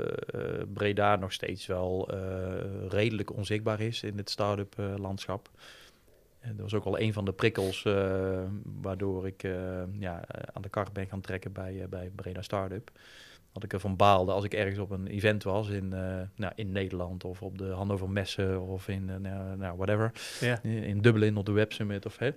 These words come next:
Speaker 1: hè, dat, dat daar Nederland staat met een Nederland kaart. En kijk eens, hè, die zitten allemaal hubs.
Speaker 2: Ja.
Speaker 1: Hè, daar gebeurt de innovatie.
Speaker 2: Ja.
Speaker 1: En dan had je echt, ja, een hele grote <laughs> witte vlek, zeg maar, tussen Rotterdam en Eindhoven. Dat was niks.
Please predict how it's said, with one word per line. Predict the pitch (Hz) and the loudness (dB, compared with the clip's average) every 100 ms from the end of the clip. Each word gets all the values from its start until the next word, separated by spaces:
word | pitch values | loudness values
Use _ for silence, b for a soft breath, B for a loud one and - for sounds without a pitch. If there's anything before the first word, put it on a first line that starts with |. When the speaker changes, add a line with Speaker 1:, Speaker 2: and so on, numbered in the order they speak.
| - | -4
Speaker 1:
hè, | 110 127 | -4 -2
dat, | 113 104 | 0 4
dat | 107 | 4
daar | 107 101 | 4 4
Nederland | 110 120 107 101 | 6 6 6 2
staat | - 98 110 | 6 8 6
met | 110 104 | 4 2
een | 107 | 4
Nederland | 117 110 104 | 6 4 2
kaart. | 98 92 117 113 | 2 2 2 2
En | |
kijk | 107 110 | 6 6
eens, | 110 - | 6 2
hè, | 135 | 4
die | 135 | 4
zitten | 127 123 | 4 6
allemaal | 123 113 101 | 6 6 6
hubs. | 139 - - - B B B B | 6 6 0 -2 B B B B
Speaker 2:
Ja. | 123 - | 2 6
Speaker 1:
Hè, | 160 120 | 4 10
daar | 113 147 | 12 12
gebeurt | 139 131 135 | 12 6 6
de | |
innovatie. | 139 127 139 127 - 127 | 4 6 8 8 6 6
Speaker 2:
Ja. | |
Speaker 1:
En | 117 | 6
dan | 117 | 6
had | |
je | - | 6
echt, | 139 - - - B B | 6 4 -2 -18 B B
ja, | - 113 | -2 4
een | |
hele | 127 151 | 6 6
grote | 131 135 131 120 113 480 B B B | 8 8 8 6 6 2 B B B
<laughs> | B B - | B B -12
witte | - 123 143 165 139 120 113 113 113 110 | -4 2 4 8 10 12 12 8 6 6
vlek, | 160 151 147 | 10 10 10
zeg | - 117 | 2 4
maar, | 113 120 | 6 4
tussen | 127 127 | 2 2
Rotterdam | 127 127 120 | 2 2 0
en | 113 | 2
Eindhoven. | 160 160 110 120 | 2 4 4 6
Dat | 113 | 10
was | 107 107 | 10 8
niks. | 95 - - | 0 -2 -8